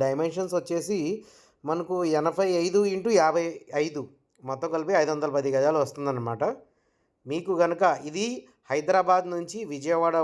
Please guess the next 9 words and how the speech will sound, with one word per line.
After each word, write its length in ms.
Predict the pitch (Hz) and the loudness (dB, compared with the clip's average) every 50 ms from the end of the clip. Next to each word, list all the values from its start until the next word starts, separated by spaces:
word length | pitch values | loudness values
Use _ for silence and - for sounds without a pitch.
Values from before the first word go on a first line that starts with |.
| 147 143 | 0 -2
వచ్చేటప్పుడు 640 | 143 139 - 147 147 135 139 117 - - 127 143 196 196 - | -4 -4 -2 -2 0 0 -2 -6 -6 -10 -8 -8 -6 -4 -4
కంచెంచెర్ల 640 | 143 135 143 165 185 185 170 147 165 151 156 165 156 143 123 120 | -4 -4 -4 -6 -6 -8 -4 -6 -6 -2 2 2 2 2 2 2
బైపాస్లో, 680 | 131 143 151 151 - 160 151 139 135 - 127 123 135 190 262 - 175 165 | 2 2 0 0 2 2 2 2 0 -4 -4 0 0 0 0 0 -4 -6
ఇది 100 | 175 190 165 151 | -4 -2 0 0
మొత్తం 220 | 151 151 - 226 185 151 | -2 2 0 0 2 2
వెంచరేనండి, 640 | 156 156 151 196 214 208 208 185 156 135 120 113 107 107 _ _ _ _ _ _ _ _ | -2 -2 2 0 2 2 2 0 -2 -4 -4 -8 -10 -14 _ _ _ _ _ _ _ _
ఇది 160 | 123 131 147 156 - | -10 -10 0 2 4
కూడా 120 | - 208 190 156 156 | 4 4 4 4 0
వెంచరే. 400 | 160 160 - 190 170 151 175 | -2 2 2 4 6 6 4